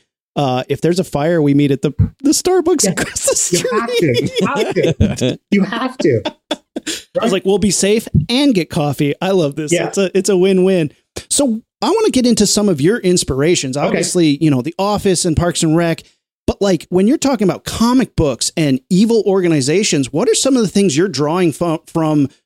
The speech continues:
Speaker 1: to put this together?
Speaker 2: Well, um, so many things. I mean, I've been reading
Speaker 1: Yeah.
Speaker 2: comics since nineteen seventy-seven. Um, I'm fifty-four. I grew up reading 'em. I think it taught me about storyboards. It taught me about storytelling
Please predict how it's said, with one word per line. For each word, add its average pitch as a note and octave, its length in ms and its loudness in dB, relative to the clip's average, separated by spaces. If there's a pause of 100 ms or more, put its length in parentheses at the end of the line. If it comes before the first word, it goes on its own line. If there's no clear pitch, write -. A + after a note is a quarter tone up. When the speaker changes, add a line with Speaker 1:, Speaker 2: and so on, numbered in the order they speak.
Speaker 1:
to - 80 -10
put - 240 -2
this D#3+ 180 0
together? C#3 500 -4 (520)
Speaker 2:
Well, F#3 420 -2 (300)
um, D3+ 260 -4
so G#3 240 0
many D#3+ 200 0
things. A2+ 420 -6
I D3+ 80 -2
mean, D3 240 0
I've D#3+ 160 -4
been F#3 120 2
reading D#3+ 300 0
Speaker 1:
Yeah. C#3 60 0
Speaker 2:
comics C3+ 340 -2
since A#2+ 240 -4
nineteen B2 320 -2
seventy-seven. A2 460 -6 (960)
Um, A2+ 320 -2
I'm A#2 120 -2
fifty-four. C3+ 1000 -2
I A#2+ 40 -4
grew C3+ 300 0
up D3 140 -6
reading C3+ 320 -2
'em. C3 200 -4
I B2 100 -4
think G#3 220 -2
it - 200 -4
taught C#3 320 -6
me C#3 120 -4
about A#2+ 320 -4
storyboards. F#3 800 0
It A#2+ 180 -4
taught C3 140 -6
me A#2 80 -2
about G#2+ 180 -6
storytelling F3+ 800 -2